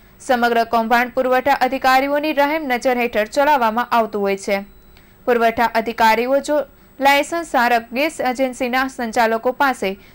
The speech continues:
તમામ ગેસ સિલિન્ડરોની યોગ્ય માહિતી પ્રાપ્ત કરતા રહે તો એક પણ ગેસ સિલિન્ડર ગેરકાયદેસર રીતે અન્ય કોઈ વ્યક્તિને તેઓ આપી શકે નહીં.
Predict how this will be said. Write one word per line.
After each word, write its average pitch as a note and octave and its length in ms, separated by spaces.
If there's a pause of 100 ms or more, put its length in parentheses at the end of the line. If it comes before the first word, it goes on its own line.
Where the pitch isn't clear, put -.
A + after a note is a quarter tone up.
(120)
તમામ C#4+ 400
ગેસ C#4 200
સિલિન્ડરોની A#3+ 760
યોગ્ય C#4+ 260
માહિતી B3 380
પ્રાપ્ત A3+ 400
કરતા A3 360
રહે A#3+ 260 (340)
તો D4 60 (140)
એક C#4+ 200
પણ D#4 220
ગેસ A#3+ 200
સિલિન્ડર B3 420
ગેરકાયદેસર A#3 840
રીતે G#3+ 380
અન્ય A3+ 220
કોઈ B3 260
વ્યક્તિને C#4+ 460
તેઓ B3 220 (200)
આપી B3 280
શકે A3 320
નહીં. F#3+ 280